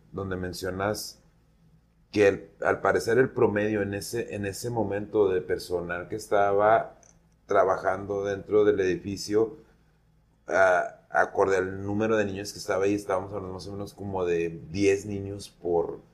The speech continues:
por maestra, ¿no? O por per-, o por persona que estaba tra-, entonces era prácticamente imposible que pudieran rescatar a todos.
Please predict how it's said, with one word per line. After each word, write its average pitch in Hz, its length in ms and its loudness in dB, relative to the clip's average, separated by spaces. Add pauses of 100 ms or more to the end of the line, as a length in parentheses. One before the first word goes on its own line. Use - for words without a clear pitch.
(500)
por 90 200 4
maestra, 85 680 -4
¿no? 90 140 -6
O 104 220 -2
por 82 220 -2
per-, 85 260 0
o 78 200 0
por 80 200 -2
persona 87 380 -6
que 101 80 -6
estaba 82 240 -6 (160)
tra-, 90 140 -4
entonces 87 340 -6
era 98 420 2 (280)
prácticamente 87 680 -2
imposible 82 640 -8
que 80 460 -4
pudieran 82 520 -6
rescatar 78 480 -10
a 76 60 -14
todos. 87 360 -12